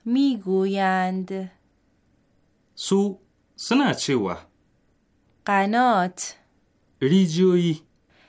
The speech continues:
Speaker 1: کشاورزی.
Speaker 2: نوما.
Speaker 1: آنها کشاورزی می‌کنند.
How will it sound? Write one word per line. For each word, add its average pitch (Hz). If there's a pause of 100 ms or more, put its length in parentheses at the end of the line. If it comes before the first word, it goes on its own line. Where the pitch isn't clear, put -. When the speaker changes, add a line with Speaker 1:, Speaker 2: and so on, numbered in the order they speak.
(180)
Speaker 1:
کشاورزی. 196 (880)
Speaker 2:
نوما. 170 (800)
Speaker 1:
آنها 220 (240)
کشاورزی 196
می‌کنند. 180